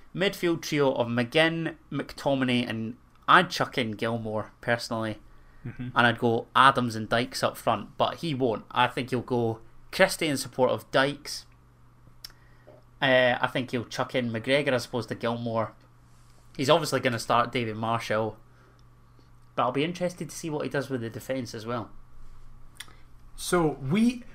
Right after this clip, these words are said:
Speaker 2: we have very similar teams in both what we want and what we think <laughs> Clark will play. So I also would have Gordon, I'll go left to right,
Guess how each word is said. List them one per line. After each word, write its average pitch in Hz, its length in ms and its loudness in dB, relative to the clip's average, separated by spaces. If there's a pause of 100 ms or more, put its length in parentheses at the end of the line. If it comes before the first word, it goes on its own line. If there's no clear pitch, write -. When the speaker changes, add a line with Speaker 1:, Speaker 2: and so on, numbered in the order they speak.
Speaker 2:
we 185 100 6
have 190 120 4
very 247 200 8
similar 240 300 2
teams 190 280 0
in 160 80 4
both 156 280 0
what 180 100 2
we 151 100 2
want 175 380 8
and 156 220 8
what 175 160 4
we 156 80 6
think 160 440 4
<laughs> - 400 2
Clark - 460 8
will 143 140 4
play. 135 480 2 (320)
So 156 400 6 (560)
I 190 440 10
also 165 400 4
would 139 160 -2
have 113 320 0 (500)
Gordon, 123 500 0 (100)
I'll 123 140 0
go 123 120 -4
left 117 300 -4
to 113 80 -8
right, 110 260 -6